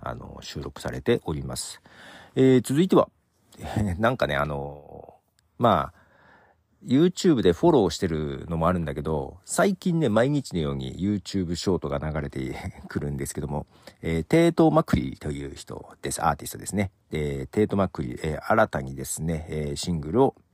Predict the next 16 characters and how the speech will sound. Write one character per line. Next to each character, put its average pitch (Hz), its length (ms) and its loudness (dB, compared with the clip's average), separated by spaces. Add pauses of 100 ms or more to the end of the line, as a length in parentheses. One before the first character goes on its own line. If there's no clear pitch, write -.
(120)
十 76 100 -6
一 - 180 -8
月 76 220 -8
十 104 140 2
七 135 180 2
日 135 260 -6
に 151 120 0
出 80 100 2
し - 80 -8
て 76 220 -6
お 85 80 -6
り 78 100 -4
ま 71 140 -6
し - 80 -14
て、 - 180 -4 (800)
流 80 80 -2